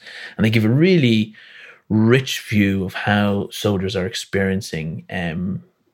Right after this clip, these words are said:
the war. And there's very little in the censorship summaries that is kind of hateful, which is, which is remarkable in a way. And in fact, at times,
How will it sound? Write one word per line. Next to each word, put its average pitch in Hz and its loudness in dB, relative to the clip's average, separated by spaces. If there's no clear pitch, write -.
the 107 -8
war. 110 -2
And 156 4
there's 151 4
very 208 4
little 143 0
in 117 2
the 104 2
censorship 110 0
summaries 92 -2
that 123 0
is 113 2
kind 113 0
of - -4
hateful, - -4
which - -2
is, 135 -2
which 156 -2
is 143 0
remarkable 143 4
in 104 4
a 98 0
way. 80 -4
And 131 2
in 127 2
fact, - 0
at - -4
times, 175 0